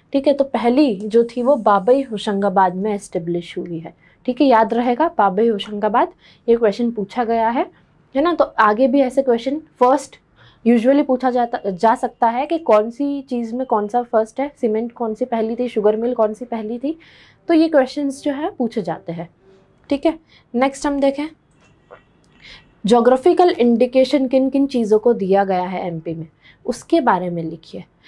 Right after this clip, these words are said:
तो आपको ये चीज़ बहुत इंपॉर्टेंट है, ज्योग्राफिकल इंडिकेशन क्या होता है और कौन सी कौन सी चीज़ों को मिला है। ये एक टॉपिक अलग से भी है, पर इसमें भी पूछा जा सकता है, तो आप इसको अच्छे से याद कर लीजिए।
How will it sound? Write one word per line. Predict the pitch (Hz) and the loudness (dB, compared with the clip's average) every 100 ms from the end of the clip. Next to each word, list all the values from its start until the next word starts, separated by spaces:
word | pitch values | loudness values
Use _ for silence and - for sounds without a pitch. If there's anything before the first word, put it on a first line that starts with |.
| - _ - | -20 _ 2
तो | |
आपको | 262 233 220 - 311 | 4 6 4 2 0
ये | 294 226 269 | 0 2 0
चीज़ | 294 302 302 233 | 0 0 0 0
बहुत | 190 185 202 | -4 -4 -4
इंपॉर्टेंट | 240 220 185 185 254 269 | -4 -2 -2 0 0 0
है, | 294 285 | -2 0
ज्योग्राफिकल | 226 226 233 254 247 | 0 0 -4 -2 0
इंडिकेशन | 233 226 240 233 233 262 262 _ | 0 -2 0 0 0 -4 -6 _
क्या | 220 196 | 2 2
होता | 233 254 254 262 | 2 0 0 -2
है | 254 320 330 _ _ - | -2 -6 -8 _ _ -2
और | 226 214 | 0 0
कौन | 220 214 | 0 -2
सी | 220 | -4
कौन | 277 233 208 | -4 -4 -4
सी | 226 | -8
चीज़ों | 233 208 190 | -6 -4 -4
को | 190 | -2
मिला | 202 156 151 | -4 -4 -10
है। | 156 - _ | -14 -20 _
ये | 220 262 | -6 0
एक | 240 240 | -2 0
टॉपिक | 226 214 254 233 | -2 0 2 2
अलग | 208 208 | 2 0
से | 254 | 0
भी | 226 254 | 0 -2
है, | 262 320 _ _ _ - | -8 -12 _ _ _ 0
पर | 220 | 4
इसमें | 214 220 220 | 4 0 -2
भी | 240 | -2
पूछा | 254 240 254 | -2 -2 0
जा | 247 | -2
सकता | 240 247 - 240 | -4 -8 -4 -2
है, | 269 | 0
तो | 269 | 0
आप | - 202 226 | 2 2 0
इसको | 220 233 | -2 -2
अच्छे | 196 - | -4 -6
से | 220 | -4
याद | 226 208 - | -2 -2 0
कर | 220 | 0
लीजिए। | 220 208 254 | 0 -4 -4